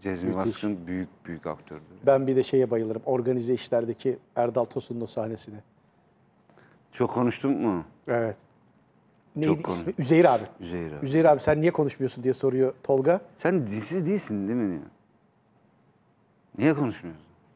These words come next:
Speaker 1: Bir ara çok konuştum, hiçbir faydasını <laughs> görmedim.
Speaker 2: Görmedim, bıraktım. <laughs>
Speaker 1: Ya orada da şöyle yapmıştık. Şimdi aslında o filmde, e, Erdal Rahmetli'nin vardı sözleri.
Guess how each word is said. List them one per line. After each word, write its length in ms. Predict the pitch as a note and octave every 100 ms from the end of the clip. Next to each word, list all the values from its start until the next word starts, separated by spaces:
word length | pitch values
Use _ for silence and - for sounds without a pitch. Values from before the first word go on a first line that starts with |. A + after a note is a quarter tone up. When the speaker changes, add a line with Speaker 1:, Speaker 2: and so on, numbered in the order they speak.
| _ _ _ _ _ _ _ _ _ _ _ _ _ -
Speaker 1:
Bir 80 | F#2+
ara 160 | F#2+
çok 240 | F#2+ G2 -
konuştum, 440 | F2+ E2+ - F2
hiçbir 240 | D#2+ - E2
faydasını 640 | - D2 - - - A#3+
<laughs> 80 | -
görmedim. 380 | G3 F#3+ F3 - - -
Speaker 2:
Görmedim, 220 | - F#3
bıraktım. 640 | G3 E3 G3 - - B3 C4
<laughs> 60 | F#3+ - - - D3+ - - - - - - - - - - _ - - _ - - B3 G3 F#3 B3
Speaker 1:
Ya 220 | C#3 C3+
orada 360 | A#2+ B2 C3+
da 80 | D#3
şöyle 300 | A#2+ A#2 A#2
yapmıştık. 520 | B2 G#2+ F2+ - - - _ _ _ - _ _
Şimdi 260 | - A#2 B2
aslında 580 | A#2 G#2+ A#2+ B2 C3+ - - _
o 80 | A2+
filmde, 500 | G#2+ A#2 G#2 G2 A#2+ G#3+ A#3 _ -
e, 40 | G1+ G1+ - - - - _ - - B1
Erdal 440 | G2 G2+ G2 G#2 G2
Rahmetli'nin 680 | G#2 G#2+ G#2 - A#2+ D#3 -
vardı 320 | G#2 B2 A2
sözleri. 460 | F2+ F2 D2+ -